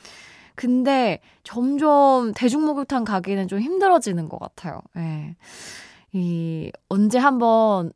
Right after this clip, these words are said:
누군가가 이렇게 인사를, 알아보시고 인사를 한 뒤로부터 <gasps> 못 가겠더라고요, 제가. 아니, 너무 반가워서, 반가운 마음에 어머님이 막 와서 인사를 하신 건데, 너무 감사하고, 너무 저도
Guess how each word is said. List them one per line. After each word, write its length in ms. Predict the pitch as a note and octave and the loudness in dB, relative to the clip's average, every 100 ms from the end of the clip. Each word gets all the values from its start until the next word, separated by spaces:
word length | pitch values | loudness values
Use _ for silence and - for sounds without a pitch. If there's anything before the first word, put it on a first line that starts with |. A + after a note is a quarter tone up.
| - | -10
누군가가 720 | G#3 B3 A#3 G#3+ G#3 F#3+ E3+ | -6 -2 -2 0 0 0 -2
이렇게 260 | - E3 - | -8 -16 -8
인사를, 580 | A#3 C4+ D4+ E4+ C4 G3+ | -2 2 6 8 6 2
알아보시고 680 | - A3 D#4 B3+ A#3+ A#3 G3+ | 2 6 6 4 -2 -4 -4
인사를 380 | F#3 G3 A#3 A3+ | -4 -2 -2 -2
한 120 | B3+ | -4
뒤로부터 760 | G#3+ F#3+ F3+ E3+ - A#3 F3+ F3 _ - | -6 -8 -10 -12 -10 -8 -8 -10 _ -16
<gasps> 640 | - - - - _ _ | -10 -10 -10 -14 _ _
못 200 | A#3+ A3 | 0 4
가겠더라고요, 760 | - - - - - D4+ - - - - | 8 8 6 2 0 -4 -2 -2 -2 -16
제가. 260 | - - - _ _ _ - - - - | -16 -16 -20 _ _ _ -6 -4 -6 -2
아니, 240 | - F4 F#4+ | 0 2 2
너무 280 | B3+ C#4+ E4+ | 2 2 2
반가워서, 720 | D#4+ C4+ C#4 F4 E4 D#4+ D#4+ - - - - | 4 4 8 8 8 6 2 0 -12 -18 -12
반가운 540 | - D#4 E4 G#4+ G#4+ | -4 -2 4 6 6
마음에 680 | E4 C4+ C#4+ C#4+ B3+ B3 A#3+ | 8 6 6 2 -4 -2 -2
어머님이 540 | G#3+ G#3 A#3+ B3 B3 A#3+ | -2 -2 -2 -4 -6 -2
막 100 | F#4+ D#5+ E5 A#4+ | 6 10 10 10
와서 200 | C4 C4 | 6 4
인사를 360 | A3+ A3+ C#4 | 0 0 0
하신 240 | D4 D#4+ C#4 | 0 -2 -8
건데, 400 | A3+ G#3+ B3 G#3 - - - _ | -8 -8 -8 -10 -14 -20 -20 _
너무 260 | D4 F#4 G#4 | 2 4 4
감사하고, 760 | D#4+ C#4 D4 F#4 F4+ F4 F4+ F#4+ - - _ _ | 4 2 8 8 8 4 -2 -2 -14 -20 _ _
너무 280 | D4 F4 G#4 | 0 2 2
저도 460 | D4 B3+ D4+ D#4 | 0 0 0 0